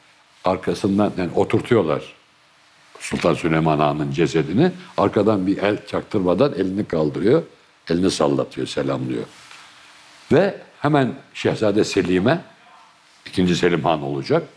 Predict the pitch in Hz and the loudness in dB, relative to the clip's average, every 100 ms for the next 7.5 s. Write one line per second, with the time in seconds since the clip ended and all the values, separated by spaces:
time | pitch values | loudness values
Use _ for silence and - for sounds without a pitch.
0 | _ - _ - 104 101 85 71 71 65 | _ -20 _ -6 2 2 2 0 0 0
1 | 62 67 - - 87 98 90 95 76 80 | -4 -12 -14 -6 -4 -2 -4 -4 -2 0
2 | 104 151 160 160 98 - - - - - | 0 0 0 2 2 -2 -12 -20 -20 -20
3 | _ - - 143 147 151 147 135 180 156 | _ -8 -2 2 2 4 4 2 2 6
4 | 151 147 185 170 185 - _ _ - 165 | 6 6 4 2 0 -10 _ _ -2 2
5 | 151 131 120 107 139 139 113 - 82 65 | 4 2 2 4 2 2 -4 -6 -10 -10
6 | - - 107 165 - 131 131 131 - 156 | -6 2 4 4 2 -4 -2 -2 -4 -4
7 | 190 185 175 151 82 | -4 -2 0 2 2